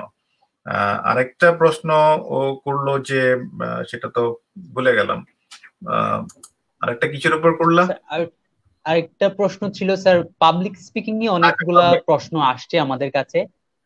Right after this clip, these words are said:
Speaker 1: আচ্ছা,
Speaker 2: আহ,
Speaker 1: আমি বুঝতে পারছি। public speaking যেটা হচ্ছে, দেখ, আমি যখন class নিতাম তখন দেখেন public ইউনিভার্সিটিতে অনেক সমস্যা। পৃথিবীর কোথাও, আমি তো আসলে প্রত্যেক দেশে পড়ালেখা করাই নাই। আহ, আমি আমেরিকায় কাজ করছি, আগে অস্ট্রেলিয়া দেখেছি, বাংলাদেশে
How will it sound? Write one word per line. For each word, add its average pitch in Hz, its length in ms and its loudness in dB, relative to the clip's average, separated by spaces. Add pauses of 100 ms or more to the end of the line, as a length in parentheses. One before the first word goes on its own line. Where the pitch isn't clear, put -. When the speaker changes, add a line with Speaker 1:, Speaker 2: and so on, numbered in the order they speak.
(160)
Speaker 1:
আচ্ছা, 123 220 6
Speaker 2:
আহ, 156 40 6
Speaker 1:
আমি 156 140 0
বুঝতে - 260 -8
পারছি। 170 400 0
public 170 640 0
speaking 190 560 -2
যেটা 190 260 4
হচ্ছে, 190 240 0
দেখ, 170 280 2
আমি 175 360 -2
যখন 202 280 0
class 160 340 2
নিতাম 196 280 0
তখন 143 380 0
দেখেন 151 320 0
public 131 340 -4
ইউনিভার্সিটিতে 156 440 -4
অনেক 127 220 -4
সমস্যা। 101 420 -10 (520)
পৃথিবীর 180 380 -2
কোথাও, 175 680 8 (260)
আমি - 280 -6
তো 165 80 2
আসলে 170 240 2 (480)
প্রত্যেক - 340 -14
দেশে 156 200 -4
পড়ালেখা 160 460 2
করাই 156 320 2
নাই। 190 240 -2 (340)
আহ, 120 480 0
আমি 131 140 -4
আমেরিকায় 143 380 -2
কাজ 151 200 2
করছি, 165 240 -6
আগে 139 180 2
অস্ট্রেলিয়া 135 380 -6
দেখেছি, 151 420 -8
বাংলাদেশে 123 540 -4